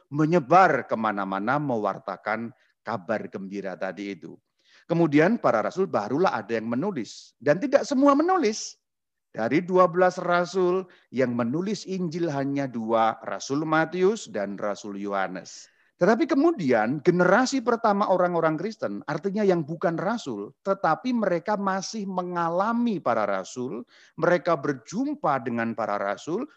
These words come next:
boleh dikatakan muridnya para rasul, juga ada yang menuliskan Injil Tuhan. Apa yang dituliskan? Ya, yang lisan-lisan tadi itu.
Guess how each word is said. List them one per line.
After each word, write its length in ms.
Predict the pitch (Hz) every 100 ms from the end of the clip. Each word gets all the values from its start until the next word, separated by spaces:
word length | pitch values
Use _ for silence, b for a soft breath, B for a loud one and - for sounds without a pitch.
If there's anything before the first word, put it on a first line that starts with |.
| b
boleh 240 | 123 120 113
dikatakan 640 | 110 117 107 113 156 175 - -
muridnya 1040 | 180 202 196 214 330 - 180 190 170 120 95 110
para 240 | 104 98
rasul, 720 | 95 87 - 117 135 262 359 - _ _ _ _
juga 560 | - 117 101 110 113 -
ada 400 | 120 101 107 113
yang 240 | 139 147
menuliskan 640 | 139 135 127 120 - 120
Injil 400 | 123 120 113 123
Tuhan. 400 | 180 175 92 - - _ _ _ _ -
Apa 240 | 143 147
yang 160 | 185 190
dituliskan? 560 | 196 247 294 220 170 156 b -
Ya, 160 | 170 175
yang 240 | 185 185
lisan-lisan 640 | 196 202 190 196 196 202
tadi 400 | 208 208 208 277
itu. 160 | - 156